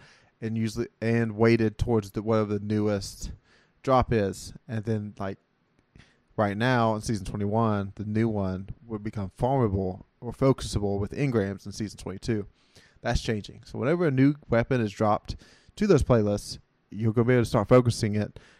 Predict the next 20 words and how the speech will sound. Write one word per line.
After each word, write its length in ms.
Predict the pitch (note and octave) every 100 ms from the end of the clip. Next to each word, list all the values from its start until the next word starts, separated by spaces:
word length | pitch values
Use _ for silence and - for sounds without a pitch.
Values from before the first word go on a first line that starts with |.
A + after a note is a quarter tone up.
| _
as 140 | - A2+
soon 200 | B2 A2
as 140 | G#2
you 160 | A2 G#2 - -
earn 160 | A#2 G#2
an 80 |
engram. 420 | - A2 F#2 - - _ - -
So 340 | - G#2 F#2 F#2+ _ _ _ _ _ _ _ _ _ - - - _ _ _ -
to 100 | A2+
me, 180 | C3+ C3+
I 100 | A#2+
was 120 | A#2+
always 180 | A#2 A2
waiting 200 | A2 G#2
till 100 | A2
the 80 | G#2
end 100 | A2
of 120 | G#2
the 80 | G2+
season 500 | A#2+ A2 G#2 G2+